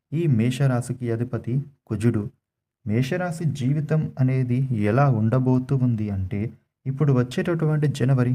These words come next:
పదవ తేదీ, పదకొండవ తేదీ, పన్నెండవ తేదీల తర్వాత రాత్రి పది గంటల ముప్పై నిమిషాల నుండి కూడా మీకు గ్రహాలలో జరుగుతున్నటువంటి మార్పుల ప్రభావం అనేది మొదలు కాబోతూ ఉంది. మొదట మీకు చెప్పాలి అంటే, కెరియర్ పరంగా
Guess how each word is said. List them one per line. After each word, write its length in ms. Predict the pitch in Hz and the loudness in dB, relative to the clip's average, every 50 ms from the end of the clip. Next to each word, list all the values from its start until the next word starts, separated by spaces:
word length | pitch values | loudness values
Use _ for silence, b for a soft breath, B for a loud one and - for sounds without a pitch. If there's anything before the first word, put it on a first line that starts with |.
| 123 - | -2 -4
పదవ 260 | - 107 101 113 123 131 | -6 -2 -2 0 0 0
తేదీ, 300 | 127 127 120 117 120 131 135 | 0 0 0 0 2 0 0
పదకొండవ 540 | 135 - 113 104 113 110 123 120 113 117 117 | 0 -2 -4 -4 -4 -2 -2 -2 0 0 -2
తేదీ, 260 | 117 120 117 107 110 123 - _ - | 0 -2 -4 -4 -4 -8 -10 _ -8
పన్నెండవ 440 | 104 101 104 113 120 120 120 120 | -4 -2 0 0 2 2 2 0
తేదీల 340 | 117 - 120 117 117 117 117 | 0 0 0 0 0 0 -2
తర్వాత 500 | 113 - 117 110 110 113 113 113 - - 143 170 160 - _ _ _ _ _ _ - | -4 -4 -6 -6 -4 -4 -6 -6 -4 -4 -4 -4 -4 -8 _ _ _ _ _ _ -8
రాత్రి 500 | - 104 110 123 147 151 - 143 107 98 - _ | 0 2 4 4 4 2 0 -4 -4 -6 -8 _
పది 180 | - 127 123 131 | -2 0 2 2
గంటల 380 | 127 127 127 131 135 151 160 151 | 4 6 6 6 6 6 4 4
ముప్పై 340 | 123 107 113 113 110 - 139 | 4 2 0 0 0 2 4
నిమిషాల 400 | 135 135 131 127 - 135 127 123 123 | 4 4 4 2 0 0 0 2 2
నుండి 320 | 123 120 113 113 117 123 | 2 0 0 0 -2 -2
కూడా 300 | - _ - 104 101 110 143 - - _ _ _ _ - | -4 _ -6 -4 -2 -2 -2 -4 -6 _ _ _ _ -4
మీకు 260 | 139 143 139 - 135 135 139 - - _ _ - 107 | -2 -2 0 0 0 -2 -2 -2 -6 _ _ -10 -8
గ్రహాలలో 600 | 95 104 104 107 104 110 160 170 170 170 170 165 | -2 2 2 2 4 4 2 2 2 2 2 2
జరుగుతున్నటువంటి 920 | 156 139 147 143 143 143 139 139 139 139 139 135 139 135 135 131 131 131 139 | 4 4 4 4 4 2 2 2 4 4 4 4 4 4 2 2 2 2 2
మార్పుల 480 | 131 120 117 120 123 123 - 127 123 117 | 2 2 2 2 -2 -2 -4 -4 -4 -4
ప్రభావం 580 | - - - 101 101 104 120 127 131 139 131 131 | -4 -4 -6 -4 -2 0 2 4 4 4 4 4
అనేది 320 | 123 117 120 120 104 110 113 113 - - | 4 2 2 4 2 2 0 -2 -4 -4
మొదలు 300 | 107 107 98 110 110 110 | -2 0 0 2 0 0
కాబోతూ 560 | 107 - 110 104 98 95 104 104 101 - 117 120 | 0 -2 -2 -2 -2 -2 -2 -4 -4 -2 -2 0
ఉంది. 300 | 123 131 123 123 120 107 - - _ _ _ _ _ _ _ _ _ _ _ - | 2 2 2 2 0 0 -4 -10 _ _ _ _ _ _ _ _ _ _ _ -2
మొదట 320 | 110 113 135 143 180 165 160 135 - | 0 2 2 2 2 2 2 0 2
మీకు 260 | 135 117 123 123 131 | 2 2 2 2 0
చెప్పాలి 520 | 123 - 123 110 - - - 117 113 113 113 | -2 -2 -2 -4 -4 -4 -6 -4 -2 -2 0
అంటే, 280 | 113 110 107 - 117 135 139 - - _ _ _ _ _ - | -2 -2 -4 -4 -2 -2 -2 -4 -6 _ _ _ _ _ 0
కెరియర్ 380 | 120 113 131 160 185 185 180 - | 0 4 4 4 4 2 0 -2
పరంగా 380 | 175 165 170 165 151 147 156 | 0 0 2 2 4 2 2